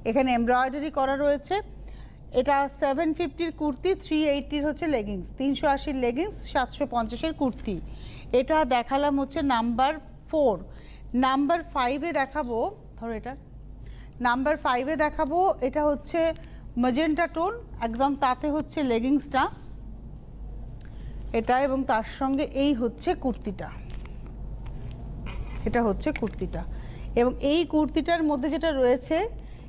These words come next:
এটা হচ্ছে উইভি-, এটা হচ্ছে একটা printed কাপড়, না, printed কাপড়, কিন্তু টেক্সচারটা একদম আলাদা। এই যে printed কাপড়ের টেক্সচারটা আলাদা, আর এইটা কিন্তু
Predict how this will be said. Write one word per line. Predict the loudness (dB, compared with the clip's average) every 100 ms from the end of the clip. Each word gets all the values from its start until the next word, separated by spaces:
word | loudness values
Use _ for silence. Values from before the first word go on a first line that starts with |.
| -2
এটা | 0 4 4 4 2
হচ্ছে | 0 -2 0 2
উইভি-, | 2 2 6 6 6 4
এটা | 4 4 4
হচ্ছে | 2 2 2 0 -6 -14 -14 -14 -14 -12 -12 -12 -12 -12 -12 -4
একটা | 0 0
printed | 0 2 4 4 2 0 2
কাপড়, | 0 2 0
না, | -2 0
printed | 2 4 4 2
কাপড়, | 2 2
কিন্তু | 2 0
টেক্সচারটা | 2 0 0 0 0 2 2
একদম | 2 2 4
আলাদা। | 6 4 4
এই | 2 2
যে | 0
printed | 2 4 4 0
কাপড়ের | 0 0 0 0
টেক্সচারটা | 0 0 -2 0 2
আলাদা, | 2 4
আর | 2
এইটা | 2 4 4 4
কিন্তু | 2 2 2 4